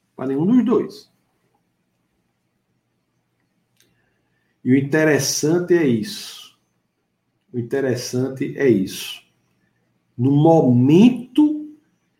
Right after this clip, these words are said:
em que este plano é realizado, no momento que esse plano é realizado, a reconexão do homem com Deus é estabelecida, a reconciliação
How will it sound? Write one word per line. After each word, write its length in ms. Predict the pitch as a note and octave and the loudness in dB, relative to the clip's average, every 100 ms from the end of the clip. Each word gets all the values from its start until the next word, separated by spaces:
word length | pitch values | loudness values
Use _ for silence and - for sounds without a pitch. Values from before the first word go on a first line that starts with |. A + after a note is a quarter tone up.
| _ | _
em 240 | - D#3+ E3 | 0 0 4
que 120 | F#3 | 4
este 320 | F3+ F3 F#3+ | 4 2 -4
plano 920 | F3 - _ F3 G#3 C4 D4 C#4 F#3 | -4 -12 _ 2 4 4 2 2 0
é 300 | E3 F#3 G#3+ | -6 -6 -6
realizado, 1120 | - - D3+ E3 F3+ A3+ C#3 B2+ A#2 G#2+ F#2 - _ _ _ _ _ _ _ _ _ _ _ _ _ _ _ | -10 -8 -4 -4 -4 -4 -4 -4 -4 -6 -10 -18 _ _ _ _ _ _ _ _ _ _ _ _ _ _ _
no 120 | A2 | -10
momento 460 | G#2+ B2 F#3 F3+ | -6 -2 -2 -2
que 80 | - | -4
esse 180 | E3 E3+ E3 | -4 -4 -6
plano 300 | D3 D3+ D#3+ | -4 -2 -2
é 40 | |
realizado, 720 | C#3 D3 D#3 A#2+ A2+ G2 F#2 - _ _ _ _ _ _ _ _ _ | -2 -2 -4 -2 -2 -2 -6 -14 _ _ _ _ _ _ _ _ _
a 240 | C#3 D3 | 2 4
reconexão 1800 | C3 - A2+ G#3 A#3+ - G3+ F#3 F3+ G3 - - - D#3+ F#3 F#3+ D#3+ - - _ _ _ _ | 4 0 0 2 2 2 2 4 4 2 -2 -6 -4 0 4 4 2 -6 -16 _ _ _ _
do 180 | D3+ D3+ | -2 2
homem 300 | D3+ F#3 F#3+ | 4 4 2
com 180 | F3 C#3 | 0 -2
Deus 360 | B2 D#3+ C3+ | 0 0 2
é 240 | C#3+ D3+ D3 | 0 0 -6
estabelecida, 960 | - - D3+ D3 E3+ F3 C#3+ C#3+ C3+ | -10 -8 -8 -4 -6 -6 -8 -8 -6
a 80 | - | -8
reconciliação 1500 | - D3 F3+ F3+ - F3 G#3 - F#3+ F3+ E3+ - B2 B2 B2+ | -8 -4 -4 -4 -4 0 0 0 -6 -4 -4 -4 -4 -4 -6